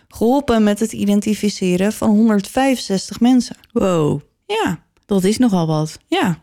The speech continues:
Speaker 1: dat is echt top.
Speaker 2: Wat vet.
Speaker 1: Ja, super vet. Ik vind het echt zo'n vet bedrijf.
Speaker 2: Ja.
Speaker 1: Ehm,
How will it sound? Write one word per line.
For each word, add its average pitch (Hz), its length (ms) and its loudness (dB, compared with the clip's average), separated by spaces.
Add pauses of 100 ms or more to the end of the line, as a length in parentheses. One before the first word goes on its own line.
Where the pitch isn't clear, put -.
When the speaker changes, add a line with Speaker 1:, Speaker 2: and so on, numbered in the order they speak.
(120)
Speaker 1:
dat 262 120 -4
is - 80 -8
echt - 200 -6
top. - 340 -2 (680)
Speaker 2:
Wat 185 160 -2
vet. - 360 -6 (260)
Speaker 1:
Ja, 214 220 -2
super 262 320 -2
vet. 160 280 -2
Ik - 80 -10
vind 220 160 0
het 226 100 0
echt - 120 -10
zo'n 226 240 2
vet 262 200 -2
bedrijf. 214 560 -2
Speaker 2:
Ja. 202 420 4 (560)
Speaker 1:
Ehm, 226 380 2